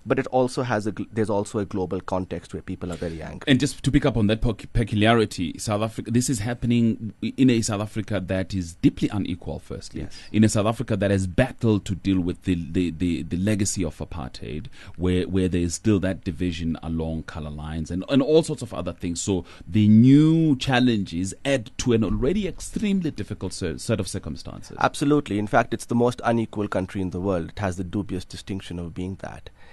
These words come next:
Speaker 1: And, uh, you know, and then on one hand, you have conspicuous consumption,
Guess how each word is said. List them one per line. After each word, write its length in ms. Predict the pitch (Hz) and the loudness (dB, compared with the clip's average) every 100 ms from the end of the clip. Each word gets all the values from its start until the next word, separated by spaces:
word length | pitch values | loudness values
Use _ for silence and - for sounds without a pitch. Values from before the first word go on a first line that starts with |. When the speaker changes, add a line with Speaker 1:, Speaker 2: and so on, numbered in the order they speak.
| - - | -20 -10
Speaker 1:
And, 320 | - 101 98 98 | -2 0 0 0
uh, 340 | 92 92 90 - | 0 -2 -4 -6
you 100 | 107 | -2
know, 140 | 107 104 110 | 0 2 2
and 160 | 107 | 2
then 240 | 117 113 101 | 4 2 0
on 160 | 120 113 | -2 4
one 160 | 123 131 | 4 4
hand, 280 | 127 110 | 4 2
you 80 | 107 | 2
have 220 | 107 98 | 0 -2
conspicuous 640 | - 98 - 117 - 104 - | -4 -6 -6 -8 -4 -6 -4
consumption, 720 | 110 92 127 151 - 82 67 | -4 0 0 0 -4 -8 -10